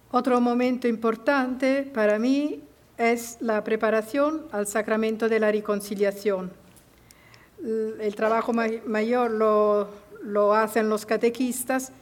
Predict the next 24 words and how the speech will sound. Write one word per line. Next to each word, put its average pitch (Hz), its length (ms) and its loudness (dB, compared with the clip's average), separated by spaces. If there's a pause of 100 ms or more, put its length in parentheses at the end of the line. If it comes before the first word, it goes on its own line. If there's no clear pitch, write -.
(280)
Yo, 240 540 0
eh, 214 460 2
tengo 220 320 2
solamente 220 560 0
la 240 180 2
tarea 208 680 2
de 202 600 4
celebrar 220 600 2
el 226 100 4
sacramento 233 880 0 (520)
donde 233 840 2 (160)
se, 208 420 2
mm, 196 400 -2 (300)
convergen 233 880 2 (300)
las 208 400 0
etapas 226 540 0
más 220 200 -4
importantes 220 800 -4
de 202 80 -2
la 196 100 -4
catequesis 196 600 -8
del 196 140 -6
buen 185 220 -8
pastor. 180 420 -14